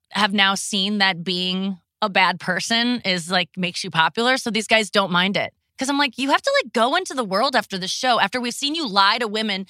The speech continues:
to their face, these women who c-, are crying, who have given you and steal money from them too. And now you have to go, you have to, like, find jobs someday. You have to find a, a, a wife potentially. You're gonna have this on your record forever. They don't, they don't care.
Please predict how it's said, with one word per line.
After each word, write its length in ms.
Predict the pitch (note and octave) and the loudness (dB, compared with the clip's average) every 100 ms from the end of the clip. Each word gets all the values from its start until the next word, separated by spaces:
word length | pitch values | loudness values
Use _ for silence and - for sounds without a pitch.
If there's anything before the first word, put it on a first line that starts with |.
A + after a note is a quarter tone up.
| - - | -14 -8
to 100 | B3 | -2
their 160 | B3+ | -2
face, 380 | - G3 G3+ - - - | 0 -2 -2 -8 -14 -8
these 140 | A#3 | -2
women 200 | A#3 B3 | 0 0
who 100 | B3 | -2
c-, 160 | A3+ - | -4 -4
are 140 | G#3 G#3 | -4 -4
crying, 420 | - G#3 G#3+ G3+ | 0 2 2 2
who 140 | F#3+ | -2
have 140 | G3+ D#3+ | -4 -2
given 260 | G#3+ A3+ | -2 0
you 240 | A3 G3+ - _ _ - | 0 -2 -6 _ _ -6
and 160 | C4 B3 | -2 -2
steal 280 | - E4+ E4+ | -2 -2 2
money 300 | G#3 B3+ F4 | 4 2 0
from 220 | F#3 D#3 | -2 -2
them 200 | C#3 F3 | -4 -4
too. 300 | - B3+ G#3 - - _ - | -2 0 0 -6 -20 _ 0
And 80 | |
now 80 | B3 | 2
you 80 | C#4 | 2
have 100 | D4+ | 0
to 60 | A#3 | 2
go, 220 | A#3+ C4+ | 2 2
you 120 | B3 | 0
have 80 | C#4+ | -2
to, 80 | F#4 | -2
like, 160 | G4+ | -2
find 280 | - E4 C4 | 2 2 2
jobs 420 | F3+ E3 A3 A#3+ | 4 4 2 0
someday. 320 | D#4+ D4+ E4 | -2 2 2
You 80 | E4+ | 2
have 100 | B3 | 0
to 80 | A3 | -4
find 280 | - G#3 G3+ | 0 0 2
a, 100 | F3+ F#3 | 0 0
a, 240 | E3 D3+ | 0 -2
a 40 | |
wife 360 | D#3 D#3+ G#3 - | -2 -2 -2 -4
potentially. 720 | D4+ D#4+ D#4 - D#4+ E4+ D#4+ | -2 0 0 -2 -4 -4 -4
You're 260 | A3 A3+ B3+ | -6 -6 -4
gonna 140 | D4 | 0
have 140 | C#4+ C4+ | 0 0
this 140 | C#4+ | 0
on 100 | C4+ | 0
your 80 | A#3 | 2
record 280 | A3+ A#3+ A3+ | 2 2 -2
forever. 280 | A#3 B3 G3 | 2 2 2
They 140 | G3 | 0
don't, 300 | A3+ B3+ - | 2 0 -2
they 100 | G#3 | 0
don't 160 | C4+ C#4+ | 0 0
care. 480 | F#3+ B3 D4+ A2 | 0 2 2 0